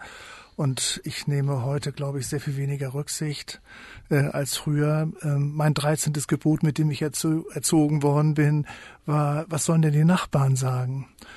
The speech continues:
So, und das ist mir heute ehrlich gesagt, ich will nicht sagen egal, das klingt ein bisschen nach Narzissmus, wäre auch nicht richtig,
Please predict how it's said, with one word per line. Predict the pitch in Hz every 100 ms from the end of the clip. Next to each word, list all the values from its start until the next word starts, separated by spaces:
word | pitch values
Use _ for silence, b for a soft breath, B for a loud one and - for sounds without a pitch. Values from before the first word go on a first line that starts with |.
| B B
So, | -
und | 147 147
das | 127
ist | 185 -
mir | 160 135
heute | 151 170
ehrlich | 170 160 151 -
gesagt, | 147 156 143 - -
ich | 135 156
will |
nicht | 147 127
sagen | 147 147
egal, | 143 131 143 160
das | 151 -
klingt | - 156 139
ein | 151
bisschen | 143 - 139
nach | 131 -
Narzissmus, | 131 - 156 - 160 -
wäre | 127
auch | 135 -
nicht | 160 -
richtig, | 151 - 160